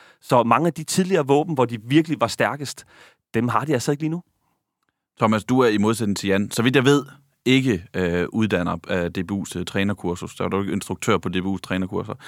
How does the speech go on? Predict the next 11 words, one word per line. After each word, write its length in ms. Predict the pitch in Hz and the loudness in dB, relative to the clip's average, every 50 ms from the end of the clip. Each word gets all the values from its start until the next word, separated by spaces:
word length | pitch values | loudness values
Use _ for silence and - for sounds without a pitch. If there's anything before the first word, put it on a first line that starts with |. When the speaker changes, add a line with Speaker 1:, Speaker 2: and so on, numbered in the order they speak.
| - - - - - _ | -20 -18 -20 -20 -20 _
Speaker 2:
Så 200 | - - 110 107 - - | 0 2 2 2 2 2
jeg 160 | - 120 113 | 2 4 4
vil 60 | 123 | 4
ikke 120 | 143 135 - | 2 2 2
forvente 260 | 135 139 143 135 - | 2 2 2 2 4
samme 360 | - 131 127 143 160 - - | 4 4 6 4 2 2 2
analyse 460 | 120 117 113 110 117 135 151 135 131 | 2 2 4 4 2 2 2 0 -2
for 100 | - - | 0 2
dig, 180 | 101 98 113 123 | 4 4 4 4
men, 140 | 120 101 104 | 2 0 0
men 280 | 120 120 110 98 - | 0 0 0 -2 -6